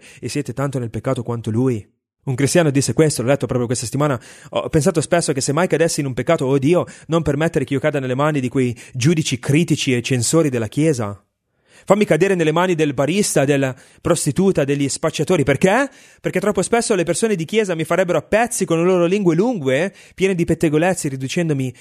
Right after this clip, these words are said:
in brandelli. Fine citazione. Ma non so in quale chiesa andasse, ma sono sicuro che ce ne sono molte dove si potrebbe avere un'esperienza del genere. Sapete,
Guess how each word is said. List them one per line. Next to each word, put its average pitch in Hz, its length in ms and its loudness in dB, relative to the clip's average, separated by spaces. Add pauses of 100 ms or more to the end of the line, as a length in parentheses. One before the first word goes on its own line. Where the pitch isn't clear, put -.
(100)
in 135 140 -4
brandelli. 127 720 0 (140)
Fine 110 180 -10
citazione. 98 600 -10 (560)
Ma 113 80 -10
non 110 80 -6
so 123 120 -4
in 110 80 -4
quale 110 180 -4
chiesa 110 340 0
andasse, 127 520 0
ma 110 220 -4 (400)
sono 127 160 -6
sicuro 123 340 0
che 117 80 -2
ce 131 120 0
ne 117 40 -2
sono 135 200 0
molte 147 440 4
dove 110 200 -4
si 110 300 -8
potrebbe 120 560 -2 (100)
avere 131 220 0
un'esperienza 127 440 -4
del 110 100 -2
genere. 165 320 0
Sapete, 160 300 2